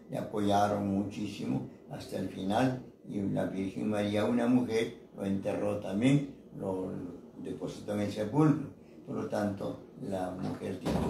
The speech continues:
una función muy trascendental en la vida cristiana, la vida religiosa.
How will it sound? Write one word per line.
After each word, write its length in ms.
una 240
función 520
muy 480
trascendental 1200
en 600
la 100
vida 580
cristiana, 600
la 40
vida 260
religiosa. 560